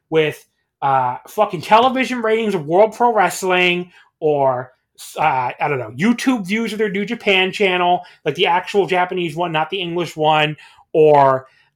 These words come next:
some fucking metric that tracks the Japanese fan interest. Because it's not like tickets are, I mean, look, people can point at the Korakuens all they want. The Korakuens are,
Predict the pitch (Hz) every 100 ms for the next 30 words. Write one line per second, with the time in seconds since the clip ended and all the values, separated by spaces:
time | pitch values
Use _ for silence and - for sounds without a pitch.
0 | _ - 180 - - 254 277 294 - 277
1 | 254 262 233 226 202 175 123 127 - _
2 | _ - 175 - - 214 208 220 - -
3 | - _ _ 185 151 202 190 185 185 -
4 | 175 160 143 123 113 - _ _ _ -
5 | 185 220 185 180 175 - _ _ _ _
6 | _ - 175 - 233 247 254 - - 240
7 | 220 170 - 180 190 208 208 - - 202
8 | 208 - 170 202 196 185 185 180 156 151
9 | 151 139 170 131 - _ _ _ 135 -
10 | 190 185 165 147 147